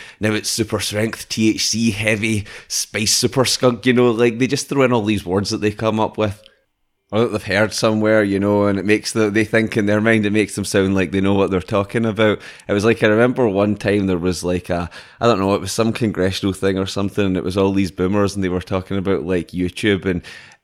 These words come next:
the algorithm. They were talking about the algorithm as if it was some kind of semi-mythical deity. <laughs> You know, it was quite interesting to watch, actually. And the thing is, look, there is,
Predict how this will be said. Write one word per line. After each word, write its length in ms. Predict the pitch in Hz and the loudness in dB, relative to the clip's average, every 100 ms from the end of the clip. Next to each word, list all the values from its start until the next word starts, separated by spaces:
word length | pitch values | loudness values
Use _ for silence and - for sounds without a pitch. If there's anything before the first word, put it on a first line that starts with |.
| _ 98 | _ -2
the 120 | 98 | 2
algorithm. 760 | 95 110 117 117 107 117 110 | 4 4 4 2 2 2 2
They 80 | 104 | 2
were 140 | 98 | 0
talking 340 | 98 110 101 113 | 0 0 0 0
about 220 | 107 107 | 2 2
the 140 | 98 | 2
algorithm 600 | 90 98 95 110 107 107 | 2 2 2 2 4 2
as 120 | 95 90 | 2 0
if 140 | 95 | -2
it 80 | 107 | -2
was 140 | 92 | -2
some 240 | - 101 95 | 0 0 0
kind 260 | 104 95 | 0 0
of 80 | 90 | 0
semi-mythical 920 | - 92 92 92 87 90 - 95 87 | 0 2 2 2 0 -2 -4 -6 -6
deity. 460 | 87 85 101 104 113 | -2 0 2 2 2
<laughs> 20 | |
You 120 | 107 | 4
know, 80 | 127 | 4
it 20 | 110 | 4
was 120 | 110 | 0
quite 260 | - 123 | 0 0
interesting 500 | 110 107 - 98 - | 0 -2 0 0 -2
to 80 | 78 | -4
watch, 340 | 82 92 104 - | -2 -2 -2 -2
actually. 460 | 110 - 110 104 104 _ _ _ _ - | -4 -4 -8 -8 -12 _ _ _ _ -8
And 80 | |
the 40 | 123 | -4
thing 180 | 151 127 | 0 2
is, 180 | 135 127 | 2 0
look, 140 | 120 | 0
there 160 | 120 123 | 2 4
is, 280 | 139 - | 2 0